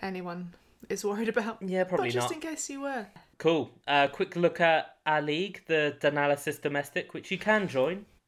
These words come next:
Speaker 2: It's on our
Speaker 1: Hmm.
Speaker 2: Twitter, at the Danalysis.
Speaker 1: People are still joining. That's nice, isn't it? We've got someone new in after the, uh, after the Doodahs this week. Top scorer this week so far, but they're probably gonna have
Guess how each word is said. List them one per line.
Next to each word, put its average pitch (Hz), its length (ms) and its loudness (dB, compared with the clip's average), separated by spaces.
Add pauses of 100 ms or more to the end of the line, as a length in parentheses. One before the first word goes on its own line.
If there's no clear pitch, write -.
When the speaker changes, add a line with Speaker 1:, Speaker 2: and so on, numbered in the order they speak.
Speaker 2:
It's 156 160 -10
on 190 140 4
our 147 80 4
Speaker 1:
Hmm. 269 80 -6
Speaker 2:
Twitter, 147 380 2 (220)
at 170 200 4
the - 80 0
Danalysis. - 0 -
Speaker 1:
People 403 220 6
are - 160 4
still 320 200 2
joining. 285 580 -2
That's 240 280 -4
nice, 247 340 -2
isn't 247 240 -6
it? 196 100 -6
We've 233 160 -2
got - 220 -4
someone 220 400 -2
new 202 180 0
in 190 200 -4
after 196 360 -4
the, 190 320 -2
uh, 185 440 -4 (280)
after 208 380 -2
the 196 80 -2
Doodahs 190 480 -2
this 202 240 -6
week. - 460 -8 (160)
Top - 260 2
scorer 294 420 -2
this 233 400 -6
week 226 300 -6
so 214 340 -4
far, 240 500 -2
but 190 260 -6
they're 202 140 -2
probably 196 340 -4
gonna 190 200 -8
have - 220 -10